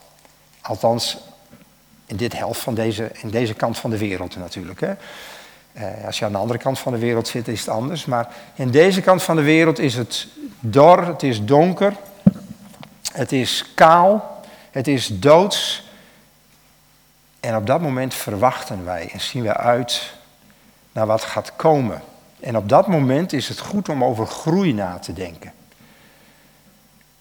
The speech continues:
Wij stuurden dus een keer een foto naar een vrienden van ons in Oeganda. Of die, we stuurden niet bewust die foto, maar we lieten een foto zien en daar waren kale bomen op te zien, want ja, het was winter.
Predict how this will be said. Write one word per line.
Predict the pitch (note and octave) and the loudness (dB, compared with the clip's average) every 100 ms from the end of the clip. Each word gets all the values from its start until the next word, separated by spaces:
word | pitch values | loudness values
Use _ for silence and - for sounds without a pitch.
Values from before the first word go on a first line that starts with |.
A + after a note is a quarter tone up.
| _ _ _ | _ _ _
Wij | - | -8
stuurden | G#2 - E3 E3 | -2 2 4 4
dus | C#3+ | 2
een | B2+ | 0
keer | A#2+ D3+ | 0 0
een | |
foto | B2 E3 F3 F3 D#3+ | 4 6 6 6 4
naar | D#3 C3+ B2+ C3 - | 4 4 4 2 -4
een | B2 A2+ | -6 -6
vrienden | - D3 E3 D#3 | -4 0 0 -2
van | - C#3+ | -2 0
ons | C#3 A2+ | 0 0
in | B2 | -4
Oeganda. | A#2 - D3+ E3 D3+ D3 D#3 - - - - _ | -4 2 4 4 4 2 -2 -12 -20 -20 -20 _
Of | - A2 | -8 -4
die, | G#2 A#2+ F#3+ A#2+ | -2 -2 -4 -8
we | G#2+ | -8
stuurden | - C3+ B2+ A2+ | -4 -2 0 0
niet | A#2+ - | -2 -4
bewust | A2+ G2+ D#3+ - | -4 -2 -2 -2
die | A#2+ | -6
foto, | - A2 A#2 | -4 -4 0
maar | B2+ | 2
we | B2 | 2
lieten | C#3+ D3 | 2 2
een | C3+ | 0
foto | - E3 E3+ | 4 4 4
zien | D3 - D#3 D#3+ | 0 0 0 0
en | D3 | 2
daar | C3 | 6
waren | C3 C#3+ C3 - | 8 8 6 2
kale | E3 F#3 E3 | 4 6 6
bomen | A#2+ B2+ E3+ E3+ A#2 | 4 4 4 4 0
op | G#2 | -4
te | - | -6
zien, | G#2 G#2+ F2+ | -8 -8 -4
want | G2+ A2 | -4 0
ja, | C3+ | 0
het | A#2+ A2 | 0 -4
was | G#2+ A2 | -4 -4
winter. | G#2+ C#3 B2 E3+ - | -2 -4 -4 -10 -16